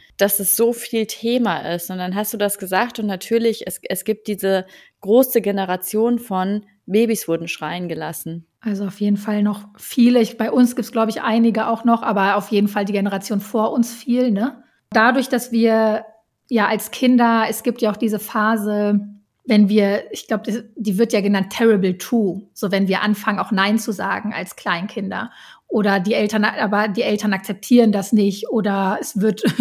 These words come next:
Speaker 2: <laughs> so man wird irgendwie, da fängt man ja schon an, die ersten Grenzen zu setzen. Und häufig wurden ja Kinder noch erzogen als Gre-, also, ne,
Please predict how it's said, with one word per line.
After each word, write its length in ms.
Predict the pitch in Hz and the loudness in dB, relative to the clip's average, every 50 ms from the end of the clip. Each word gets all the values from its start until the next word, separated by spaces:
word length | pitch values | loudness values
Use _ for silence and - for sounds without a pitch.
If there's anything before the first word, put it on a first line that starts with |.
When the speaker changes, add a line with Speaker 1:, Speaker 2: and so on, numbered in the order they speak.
| 185 - | 0 0
Speaker 2:
<laughs> 280 | - - - - - | -2 -10 -18 -20 -10
so 100 | - 220 | -4 -2
man 200 | 208 202 202 180 | 0 2 2 2
wird 180 | 214 226 220 - | 2 2 0 2
irgendwie, 580 | - 240 220 226 202 220 220 220 220 220 220 - - - _ _ - | 2 2 4 4 4 4 4 4 4 4 2 0 -6 -20 _ _ -8
da 240 | 240 185 226 208 | -4 -2 -2 0
fängt 220 | 208 - 233 233 233 | 2 4 4 6 6
man 100 | 233 220 | 6 4
ja 80 | 214 | 4
schon 180 | 214 - 220 208 | 2 0 -2 0
an, 140 | - 214 220 | 2 2 2
die 80 | 233 233 | 2 0
ersten 220 | 226 - - 220 | -2 -2 -2 -4
Grenzen 420 | - - 208 220 247 247 - 220 190 | -2 2 2 4 4 2 2 0 -2
zu 140 | - 214 | -2 -4
setzen. 600 | 185 175 180 180 180 - - 190 196 202 202 - _ _ _ _ _ _ _ _ | -4 -4 -4 -6 -6 -8 -12 -10 -8 -8 -10 -10 _ _ _ _ _ _ _ _
Und 260 | - 214 190 - - | -2 -2 -2 0 2
häufig 400 | 233 226 233 233 - 220 202 185 | 2 2 2 2 0 -2 -2 2
wurden 220 | 214 226 226 226 214 | 2 4 4 4 4
ja 140 | 214 202 | 4 2
Kinder 460 | 196 202 - - 233 226 226 233 226 220 | 0 -2 0 2 4 4 4 4 4 4
noch 160 | 214 208 202 | 4 2 2
erzogen 560 | - 196 - - - - 220 220 214 226 214 - | -2 -6 -8 -6 -2 0 0 2 2 0 -2 -2
als 600 | - - 214 214 214 214 208 - - - - - - _ _ _ _ _ _ _ - 220 | -2 0 0 2 2 2 0 -2 -6 -12 -14 -16 -20 _ _ _ _ _ _ _ -12 -8
Gre-, 240 | - 220 208 226 - | -4 -2 0 0 0
also, 180 | 254 214 202 202 | 0 0 2 4
ne, 320 | 202 226 247 240 233 226 | 4 6 6 6 4 2